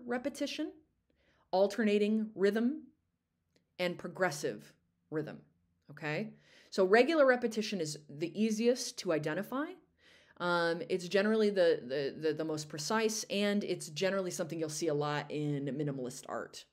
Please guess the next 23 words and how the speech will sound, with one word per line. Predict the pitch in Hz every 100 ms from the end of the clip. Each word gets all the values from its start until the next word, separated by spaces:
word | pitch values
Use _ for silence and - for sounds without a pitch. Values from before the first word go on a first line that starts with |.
| -
So | - 151 139 139 139 - - -
the | 175
example | 156 180 175
I | 165
have | 160 151
here | 160 151
is | 147
Donald | 147 135 139 139
Judd. | 208 185 185 185 190 - _ -
Um, | 160 156
you | 165
can | 175 175
go | 160 160
to | 156 - 151 147
the | 147 139 135
Storm | - 208 196 185
King | 180 185 165
Art | - 196 -
Center | 208 190 175
and | 165 147
see | - 127
a | 113
lot | 107 101 156 175